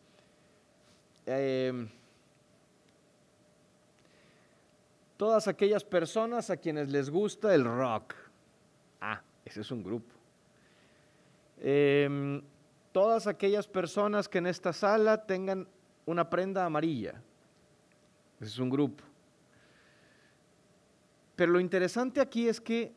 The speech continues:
a diferencia de las matemáticas y la teoría de grupos y la teoría de conjuntos, que seguro lo recordarán, este,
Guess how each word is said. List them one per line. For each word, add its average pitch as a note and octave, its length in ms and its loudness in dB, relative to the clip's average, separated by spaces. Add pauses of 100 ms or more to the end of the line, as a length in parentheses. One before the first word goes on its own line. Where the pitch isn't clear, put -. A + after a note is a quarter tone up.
(120)
a C#3+ 120 0
diferencia E3+ 580 -2
de A#3 100 2
las D#3 180 -2
matemáticas A#2 1200 -6 (360)
y G2 60 -8
la F#2 160 -10
teoría G2+ 420 -6
de A#2 140 -2
grupos A#2 360 -8
y G2 40 -10
la F2 100 -10
teoría F#2+ 300 -8
de A2 80 -4
conjuntos, B2 840 -10
que - 100 -18
seguro F2+ 320 -10
lo G#2 120 -6
recordarán, G#2+ 720 -6 (1120)
este, - 640 -12